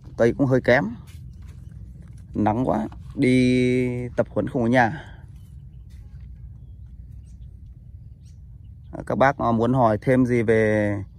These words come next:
phân thuốc có thể là bình luận bên dưới, em, à, sẽ tư vấn thêm.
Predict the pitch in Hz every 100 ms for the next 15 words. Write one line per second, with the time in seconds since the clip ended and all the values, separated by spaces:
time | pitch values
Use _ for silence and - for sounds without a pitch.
0 | - - - - - - - - - -
1 | - - - - - - 127 110 160 180
2 | - 120 131 110 107 104 110 113 131 110
3 | 113 139 135 127 127 127 123 117 139 139
4 | 117 110 143 147